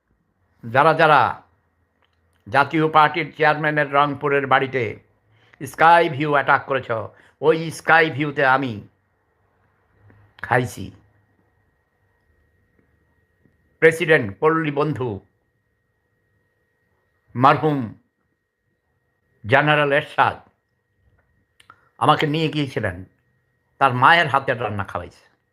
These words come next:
সেই বাড়িতে আমি অনেকবার গিয়েছি, রংপুরের স্কাই ভিউ বাড়িতে।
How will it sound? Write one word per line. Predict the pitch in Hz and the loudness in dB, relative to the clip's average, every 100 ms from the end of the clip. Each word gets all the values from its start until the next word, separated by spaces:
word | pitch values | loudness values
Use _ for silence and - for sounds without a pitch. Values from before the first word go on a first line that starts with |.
| _ _ _ _ _ _ _ _ _ _ _ _ _ _ _ _ _ | _ _ _ _ _ _ _ _ _ _ _ _ _ _ _ _ _
সেই | - 139 | 0 2
বাড়িতে | 139 131 131 | 2 0 -2
আমি | 127 120 | -4 -2
অনেকবার | 113 131 117 117 98 | -2 -4 -2 -2 -4
গিয়েছি, | - - - - _ _ _ _ _ _ _ _ _ _ _ | -8 -20 -20 -20 _ _ _ _ _ _ _ _ _ _ _
রংপুরের | 120 113 101 107 101 98 _ _ _ _ _ _ _ _ _ _ _ _ _ _ _ _ _ _ _ _ 120 | -2 -2 -2 -6 -6 -8 _ _ _ _ _ _ _ _ _ _ _ _ _ _ _ _ _ _ _ _ -20
স্কাই | - 131 131 113 | -2 2 2 0
ভিউ | 107 104 | -6 -8
বাড়িতে। | 95 95 - | -8 -10 -14